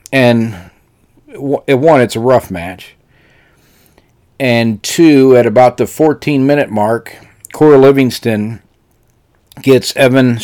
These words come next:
the Strangler Lewis's stranglehold on the girl. If you remember from previous episodes,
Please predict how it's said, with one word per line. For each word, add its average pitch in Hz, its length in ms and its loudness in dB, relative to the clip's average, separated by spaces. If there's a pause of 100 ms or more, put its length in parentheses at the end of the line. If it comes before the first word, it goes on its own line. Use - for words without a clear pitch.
(120)
the 113 120 -6
Strangler 123 480 -2
Lewis's 113 640 0 (640)
stranglehold 113 760 0
on 101 100 -6
the 98 80 -10
girl. 104 260 -4
If 104 140 -6
you 135 120 0
remember 127 420 2
from 113 240 -4
previous 117 480 -4
episodes, 107 720 -4